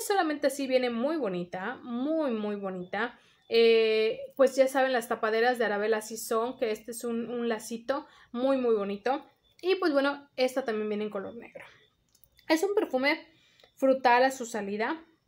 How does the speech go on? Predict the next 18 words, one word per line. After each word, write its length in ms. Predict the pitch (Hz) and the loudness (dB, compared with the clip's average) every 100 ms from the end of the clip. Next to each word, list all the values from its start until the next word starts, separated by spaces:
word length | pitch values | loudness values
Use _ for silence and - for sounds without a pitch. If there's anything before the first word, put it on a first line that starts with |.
| _ _ | _ _
Es 180 | 285 302 | 0 2
bastante, 480 | 311 - 247 247 277 | -2 0 0 0 -4
bastante 400 | 214 220 226 233 | -4 -8 -6 -6
frutal. 400 | 226 214 214 269 | -6 -4 0 2
Les 140 | 294 | 2
voy 80 | 320 | 0
a 80 | 277 | 0
dejar 360 | 247 247 262 - _ _ - | 0 -2 -2 -8 _ _ -2
la 100 | 240 | 0
familia 320 | 254 247 240 | 0 0 0
olfativa 640 | 233 214 208 254 247 269 | 0 -4 -6 -2 0 2
porque 220 | 269 269 240 | 2 2 2
ahorita 220 | 233 240 | 2 0
no 120 | 226 | 0
la 160 | 233 226 | 0 -2
recuerdo. 580 | 214 220 220 233 285 - _ - _ | -2 -2 0 -2 -2 -10 _ -20 _
Eh, 760 | - 262 277 285 277 269 262 269 | 8 12 12 12 12 12 8 4
es 400 | 285 311 - - | 0 0 -4 -16